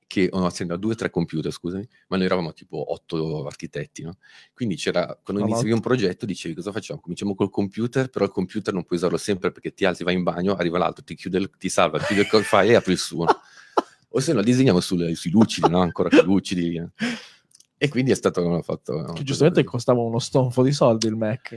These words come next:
Speaker 1: Eh sì, ma in
Speaker 2: Eh,
Speaker 1: più poi dopo
Speaker 2: cinquemila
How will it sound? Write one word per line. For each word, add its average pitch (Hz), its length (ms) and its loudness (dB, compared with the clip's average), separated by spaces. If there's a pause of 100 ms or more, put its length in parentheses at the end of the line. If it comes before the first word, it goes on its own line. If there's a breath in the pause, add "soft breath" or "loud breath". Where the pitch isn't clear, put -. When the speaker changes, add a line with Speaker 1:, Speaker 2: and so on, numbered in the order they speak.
(120)
Speaker 1:
Eh - 160 0
sì, - 380 -4
ma - 100 0
in 120 80 2
Speaker 2:
Eh, 160 40 4
Speaker 1:
più 131 200 6
poi 117 140 0
dopo 143 260 2
Speaker 2:
cinquemila 131 880 4